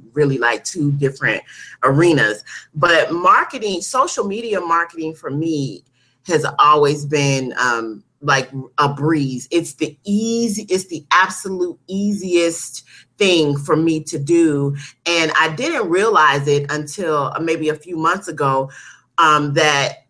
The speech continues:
you know, people in my circle, people who follow me, people who pay attention to me, actually consider me, like, a social media marketing guru. But I don't consider myself a guru. I just know how to,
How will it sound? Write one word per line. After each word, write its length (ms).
you 100
know, 380
people 480
in 220
my 220
circle, 520
people 420
who 100
follow 400
me, 140
people 440
who 100
pay 220
attention 440
to 120
me, 240
actually 480
consider 540
me, 180
like, 240
a 80
social 460
media 420
marketing 560
guru. 460
But 260
I 180
don't 260
consider 460
myself 580
a 60
guru. 520
I 240
just 340
know 560
how 540
to, 600